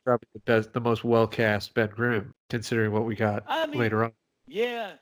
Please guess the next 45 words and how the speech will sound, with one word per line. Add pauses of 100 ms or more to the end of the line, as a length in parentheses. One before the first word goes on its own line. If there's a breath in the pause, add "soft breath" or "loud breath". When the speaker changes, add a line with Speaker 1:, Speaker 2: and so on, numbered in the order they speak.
(180)
Speaker 2:
that's,
that's
fair.
I
mean, (200)
not
to
take
away
from
Chiklis,
'cause
I
feel
like
he
did
a
good
job
too,
but (440)
this,
this
thing, (160)
like,
again, (680 soft breath)
eh,
you
know
what? (680)
I
didn't
like
this
Johnny. (160)
Everybody
else,
though, (500)
everybody
else
did
a
fine
job.